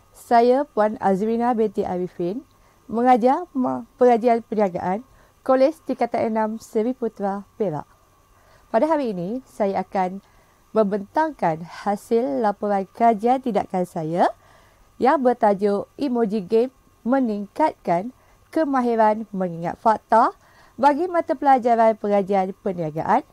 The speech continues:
Semester Dua, Kelas Enam A K tiga. Sebelum itu, saya akan terangkan apakah itu emoji game. Emoji game adalah satu inovasi yang saya cipta bagi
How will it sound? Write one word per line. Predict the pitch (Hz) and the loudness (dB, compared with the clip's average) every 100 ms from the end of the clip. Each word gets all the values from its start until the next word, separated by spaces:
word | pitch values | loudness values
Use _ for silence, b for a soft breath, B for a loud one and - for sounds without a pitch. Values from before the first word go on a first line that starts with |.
| _ | _
Semester | - - 240 240 - - 180 | -12 -6 -4 -4 -4 -6 -4
Dua, | 170 175 - - b b b b b _ _ _ | -2 0 0 -4 b b b b b _ _ _
Kelas | 202 180 190 - | -2 -2 -2 -2
Enam | 254 233 254 294 | -2 2 0 0
A | 269 | -4
K | 320 | -4
tiga. | 302 208 151 151 - _ _ _ _ b b b | -4 -4 -6 -8 -16 _ _ _ _ b b b
Sebelum | - 247 208 180 | -2 0 2 0
itu, | 180 277 381 480 b b b | 0 0 0 0 b b b
saya | - 196 185 | -4 -2 -2
akan | - 190 180 | -2 -4 -2
terangkan | 190 269 302 175 151 | -2 -2 -2 -6 -6
apakah | - - 311 359 | -6 -6 -2 0
itu | 277 269 269 269 294 | 0 -2 -2 -2 -4
emoji | 294 277 269 202 | -4 0 0 0
game. | 160 160 147 147 _ b b b b b - | -4 -6 -8 -16 _ b b b b b -4
Emoji | 254 277 302 | 0 0 0
game | 320 370 | -2 -2
adalah | 277 262 254 | 0 2 2
satu | - - 254 254 | 0 0 0 0
inovasi | 220 220 202 202 - 254 247 220 | -2 0 2 2 0 -4 0 0
yang | 196 196 196 | 0 0 -4
saya | - 190 175 | -4 -4 -4
cipta | - 175 - 202 392 - B B B | -6 -10 -2 0 0 -4 B B B
bagi | 285 262 370 | 2 2 0